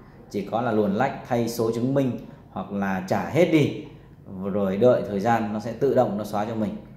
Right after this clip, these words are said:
Mình lưu ý với các bạn như thế. Còn bạn nào muốn hiểu sâu hơn thì bạn nó có thể là liên hệ inbox trực tiếp cho mình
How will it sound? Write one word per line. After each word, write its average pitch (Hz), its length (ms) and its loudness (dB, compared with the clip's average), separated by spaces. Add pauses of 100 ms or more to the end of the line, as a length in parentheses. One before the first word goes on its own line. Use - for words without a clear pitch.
(120)
Mình 98 200 -4
lưu 127 160 6
ý 113 140 0
với 120 180 -6
các 135 60 -2
bạn 127 200 -4
như 107 120 -6
thế. 101 180 -6 (500)
Còn 98 180 -2
bạn 101 160 0
nào 101 140 0
muốn 107 180 0
hiểu 113 160 0
sâu 127 220 4
hơn 143 380 4 (240)
thì 98 80 -8
bạn 98 200 -4
nó 107 100 -4
có 123 100 -2
thể 113 220 -4
là 90 80 -6
liên 110 240 0
hệ 110 120 -2
inbox 113 440 -4
trực - 140 -8
tiếp 170 180 0
cho 139 60 2
mình 113 180 4